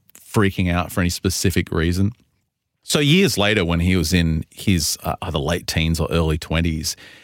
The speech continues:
he actually reached out to mufon in Michigan, who put him in touch with Shirley Coyne. Now, Shirley Coyne was a U F O researcher, but also a, a therapist and quite a skilled regression therapist, hypnotic regression. And sure enough,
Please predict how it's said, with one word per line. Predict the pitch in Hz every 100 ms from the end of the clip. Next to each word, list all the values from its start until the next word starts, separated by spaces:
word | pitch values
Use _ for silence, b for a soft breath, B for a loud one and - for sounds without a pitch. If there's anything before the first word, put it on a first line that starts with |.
| B B
he | 120
actually | 139 - -
reached | 101 110 - -
out | 95 90 - -
to | 110 87
mufon | 73 120 151 127 90
in | 85
Michigan, | 87 85 - 65 -
who | 98
put | - 113
him | 98
in | 90
touch | 85 95 85 - -
with | 90 78 -
Shirley | - 98 80
Coyne. | - 113 110 85
Now, | 95
Shirley | 98 151 131
Coyne | - 104 95
was | 90 80
a | 85 78
U | 87
F | 87
O | 87
researcher, | 78 - 113 - 85
but | 80
also | 87 - 82 80 B B -
a, | -
a | 92
therapist | - 85 87 - 87 -
and | 78 73
quite | - 87
a |
skilled | - - 101 87 85
regression | 85 87 113 - 90
therapist, | 85 73 73 76 - - -
hypnotic | - 92 80 -
regression. | 85 113 123 78 - B B B B -
And | 131
sure | 190
enough, | 202 113 120